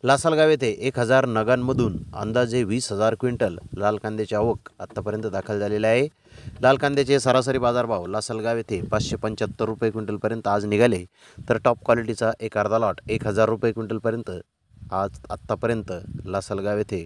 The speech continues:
कांद्याला बाजारभाव हे निघालेला आहे. तर मुंबई येथे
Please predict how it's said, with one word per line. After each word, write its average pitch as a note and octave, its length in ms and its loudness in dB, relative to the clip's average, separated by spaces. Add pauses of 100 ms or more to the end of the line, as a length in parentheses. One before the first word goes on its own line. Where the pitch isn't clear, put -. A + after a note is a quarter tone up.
कांद्याला F#2+ 340 -10
बाजारभाव F#2+ 500 -8
हे F#2+ 160 -12
निघालेला G2 420 -8
आहे. A2+ 140 -4
तर - 260 -14
मुंबई C#3 380 -2
येथे G2+ 300 -6